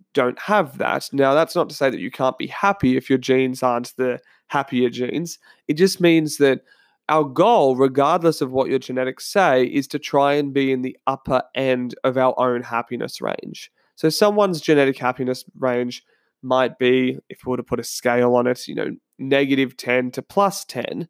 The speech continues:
and someone else's genetic happiness range might be negative ten to plus twenty. The person whose genetic range is negative ten to plus ten should still be aiming to do the things that get their happiness to seven out of ten, eight out of ten, nine out of ten.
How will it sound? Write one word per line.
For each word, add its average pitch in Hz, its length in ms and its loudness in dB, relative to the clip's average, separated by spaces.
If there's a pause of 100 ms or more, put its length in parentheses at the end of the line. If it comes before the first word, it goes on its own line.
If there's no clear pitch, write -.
(500)
and 143 140 -4
someone 170 180 4
else's 214 300 0
genetic 139 280 2
happiness 127 420 -2
range 127 300 0
might 135 200 0
be 139 120 -2
negative 151 460 0
ten 170 260 -2
to 170 80 -10
plus 170 320 -2
twenty. - 440 0 (500)
The 147 140 -2
person 202 400 4
whose 160 540 4 (500)
genetic 156 440 2
range 143 220 4
is 131 100 -6
negative 131 260 0
ten 131 160 -2
to - 60 -16
plus 208 240 0
ten 131 200 -2
should 170 200 -2
still 226 280 0
be 220 200 0
aiming 151 540 2 (300)
to 156 100 -2
do 185 220 4
the 175 80 -2
things 143 440 0
that 110 180 -2
get - 180 -2
their 139 120 4
happiness 135 600 2
to 127 260 4 (260)
seven 131 300 0
out 131 80 2
of 127 80 0
ten, 123 240 0
eight 123 160 2
out 127 80 0
of 123 80 -4
ten, 127 160 -4
nine 175 220 2
out 135 120 4
of 131 60 -2
ten. 127 260 -4